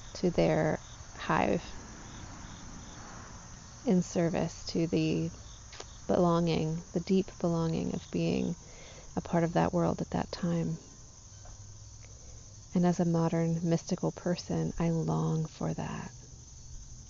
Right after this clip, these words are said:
That deep belonging to this place in this time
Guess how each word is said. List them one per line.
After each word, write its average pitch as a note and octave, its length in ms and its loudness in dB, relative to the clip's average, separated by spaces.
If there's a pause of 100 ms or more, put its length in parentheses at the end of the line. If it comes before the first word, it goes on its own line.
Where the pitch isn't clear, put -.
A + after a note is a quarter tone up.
(1700)
That E3+ 200 -2 (200)
deep - 280 2 (220)
belonging D#3 600 0
to - 140 -4
this E3+ 460 0
place - 680 -4 (640)
in D#3+ 180 2
this D#3+ 320 2
time D#3+ 540 -4